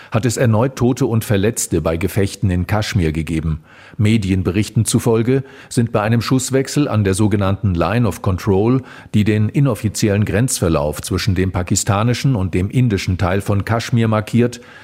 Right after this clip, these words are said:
zwei pakistanische Soldaten getötet worden. Auch Artilleriegefechte wurden gemeldet.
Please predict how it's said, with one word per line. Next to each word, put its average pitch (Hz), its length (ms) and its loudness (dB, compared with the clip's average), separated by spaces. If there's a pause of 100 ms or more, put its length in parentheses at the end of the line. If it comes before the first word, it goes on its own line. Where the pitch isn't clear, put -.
(120)
zwei 107 260 0
pakistanische 117 840 0
Soldaten 101 540 0
getötet 92 460 0
worden. 73 280 -6 (440)
Auch 113 200 0
Artilleriegefechte 120 960 0
wurden 87 240 0
gemeldet. 104 500 0